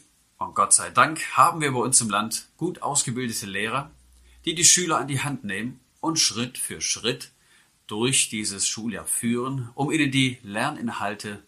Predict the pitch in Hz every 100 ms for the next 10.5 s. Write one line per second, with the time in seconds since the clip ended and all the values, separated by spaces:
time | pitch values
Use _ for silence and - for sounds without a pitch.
0 | - 120 - 98 98 98 78 85 85 78
1 | - 82 82 76 - _ _ _ _ _
2 | _ _ _ _ _ _ _ - 120 101
3 | 175 175 - 175 180 135 - - - -
4 | - 165 165 151 135 127 135 120 87 101
5 | 101 107 104 80 78 - - - _ _
6 | - 117 147 151 135 - - 123 113 104
7 | 92 92 80 76 95 120 123 131 120 127
8 | 156 151 139 160 - - - - - -
9 | _ - 95 85 - - - - 71 -
10 | 98 127 - 92 76